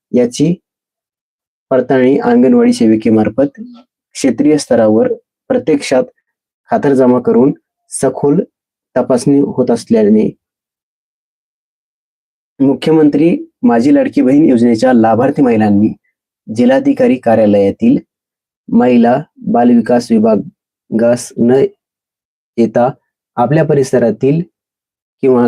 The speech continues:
गावातील अंगणवाडी सेविकेशी संपर्क साधून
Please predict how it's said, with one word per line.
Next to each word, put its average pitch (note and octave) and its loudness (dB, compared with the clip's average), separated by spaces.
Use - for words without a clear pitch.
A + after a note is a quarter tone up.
गावातील B2 0
अंगणवाडी D3+ 2
सेविकेशी A#2 -2
संपर्क A#2 -2
साधून A2+ 0